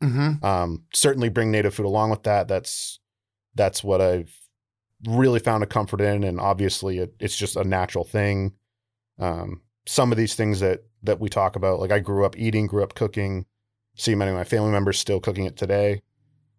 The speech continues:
Speaker 2: Um, yeah, so.
Speaker 1: Much like others, I w-, um, up, you,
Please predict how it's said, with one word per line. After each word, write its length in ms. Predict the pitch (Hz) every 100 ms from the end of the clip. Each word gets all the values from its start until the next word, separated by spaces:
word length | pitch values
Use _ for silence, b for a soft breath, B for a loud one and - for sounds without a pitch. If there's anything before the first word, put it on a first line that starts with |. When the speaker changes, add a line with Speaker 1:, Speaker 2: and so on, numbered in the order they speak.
| -
Speaker 2:
Um, 520 | 92 92 87 87 85 - - - - _ _ _ _ - -
yeah, 260 | 135 87 -
so. 360 | - 87 87 92 _ _ _ _ -
Speaker 1:
Much 240 | 156 123
like 200 | 135 120
others, 440 | 131 127 117 104 -
I 60 | 165
w-, 180 | 156 170
um, 540 | 165 143 123 117 98 _ b b b
up, 200 | 175 185 -
you, 400 | 156 165 190